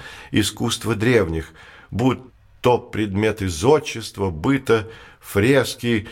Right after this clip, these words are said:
или, как в нашей отечественной духовной культуре, иконы. И так далее, и в том же банальном до утомительности духе.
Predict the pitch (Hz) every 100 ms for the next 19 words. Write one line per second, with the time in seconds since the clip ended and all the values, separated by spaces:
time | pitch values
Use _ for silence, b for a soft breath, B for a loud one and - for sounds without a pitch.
0 | B - 113 107 101 98 95 92 104 98
1 | 92 92 95 107 120 131 131 131 131 131
2 | 127 120 120 117 110 117 - 113 101 -
3 | 113 113 110 107 B B B - 110 -
4 | - 85 71 69 67 67 - _ _ _
5 | _ - - _ 123 135 - - 113 104
6 | 69 107 120 104 98 90 - 110 95 98
7 | 92 98 107 117 110 110 95 101 98 90
8 | 92 95 - 90 87 - - 80 80 76
9 | -